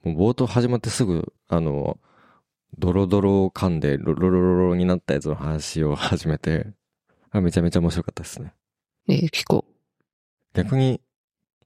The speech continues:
Speaker 1: そうっすね。あの終わり方して逆に、うん、普通に言うよりも受けたんじゃないかみたいな。
Speaker 2: うん。<laughs> 確かに。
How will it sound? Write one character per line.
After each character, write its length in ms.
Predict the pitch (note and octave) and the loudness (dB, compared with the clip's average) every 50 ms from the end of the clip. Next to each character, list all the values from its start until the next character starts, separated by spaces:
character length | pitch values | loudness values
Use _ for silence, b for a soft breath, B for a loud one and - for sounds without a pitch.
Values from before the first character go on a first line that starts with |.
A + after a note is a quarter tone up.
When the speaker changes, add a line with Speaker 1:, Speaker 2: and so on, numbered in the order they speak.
| _ _ - | _ _ -10
Speaker 1:
そ 60 | - | -8
う 20 | |
っ 40 | - | -8
す 60 | - | -10
ね。 60 | - - | -10 -6
あ 100 | - F2+ | -2 0
の 100 | G#2+ A#2 - - - _ _ - | 0 0 -2 -4 -14 _ _ -2
終 160 | F2+ F2+ F2 | 0 0 2
わ 80 | F#2+ | 2
り 80 | G2+ G#2+ | 2 2
方 220 | - A2+ - G#2 | 0 0 0 0
し 80 | F#2+ - | -2 0
て 120 | - G#2 | -2 -2
逆 260 | F#2 F2+ F2 - - G#2+ | 0 0 -2 -2 0 0
に、 160 | G#2+ G#2 G#2 | 0 0 0
う 40 | G#2 | -2
ん、 440 | - - - G2 G2 G2 F#2 - _ _ _ _ _ | -4 -4 -4 -2 -2 -2 -2 -4 _ _ _ _ _
普 200 | - - - - | -20 -20 -18 -10
通 240 | - - G#2+ G#2+ G#2+ | -4 0 0 2 2
に 220 | G#2+ G#2+ G#2 G2+ | 2 2 2 4
言 120 | G#2 G#2 | 4 4
う 60 | G#2 G#2 | 4 4
よ 80 | F#2+ | 4
り 200 | E2 - - D#2+ - | 2 0 -4 -6 -8
も 140 | D#2+ D2+ | -8 -8
受 180 | - - - - | -10 -12 -10 -6
け 40 | - | -2
た 100 | F2+ E2+ | -2 0
ん 80 | E3+ | 0
じ 60 | - - | 2 2
ゃ 40 | |
な 100 | F3 E3+ | 4 4
い 60 | D#3 D3 | 4 2
か 100 | - - | 0 2
み 60 | - | 4
た 100 | - - | 6 6
い 40 | F#3+ | 6
な。 60 | F#3+ | 6
Speaker 2:
う 40 | F3+ | 6
ん。 240 | - G3+ E3+ F#3+ | 6 4 4 4
<laughs> 580 | G3 - - G#3 G3 - - - - - - - | 4 4 2 2 0 0 -2 -4 -4 -4 -4 -2
確 220 | - - - - | -2 -2 -2 -2
か 100 | - - | -4 -8
に。 180 | - - _ _ | -10 -12 _ _